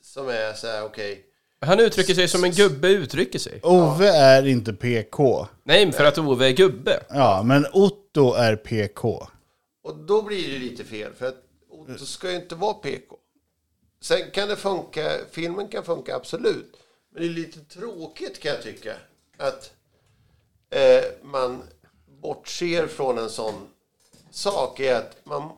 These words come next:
Speaker 1: måste förstå att P K-heten handlar ju inte alltid om att orden är rätt,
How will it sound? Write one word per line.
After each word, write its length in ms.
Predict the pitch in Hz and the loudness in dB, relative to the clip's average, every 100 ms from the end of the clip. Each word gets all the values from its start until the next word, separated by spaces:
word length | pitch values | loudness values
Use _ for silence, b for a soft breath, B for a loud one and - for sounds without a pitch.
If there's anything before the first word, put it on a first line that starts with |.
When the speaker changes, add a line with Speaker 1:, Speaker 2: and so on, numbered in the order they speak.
| _ _ | _ _
Speaker 1:
måste 340 | 156 143 - 143 | -16 -16 -16 -18
förstå 320 | 131 170 165 | -10 -6 -4
att 240 | 135 - _ _ _ _ - _ _ _ _ _ - - - _ | -6 -10 _ _ _ _ -20 _ _ _ _ _ -20 -20 -20 _
P 280 | - 196 165 - | -6 -2 -2 -6
K-heten 840 | - 170 170 156 196 294 392 180 156 | -6 -2 -2 -4 -6 -6 -6 -6 -4
handlar 380 | 170 156 143 | -2 -2 -2
ju 100 | 170 | -2
inte 320 | 196 170 160 156 | -2 -4 -6 -4
alltid 440 | 143 120 - 143 | -4 -6 -14 -8
om 380 | 139 127 127 - | -6 -6 -8 -14
att 440 | - 131 127 - - _ _ _ _ _ _ _ _ _ _ | -8 -8 -8 -18 -20 _ _ _ _ _ _ _ _ _ _
orden 460 | 180 208 202 131 107 | -12 -12 -8 -6 -6
är 80 | |
rätt, 400 | - - - - | -8 -12 -20 -20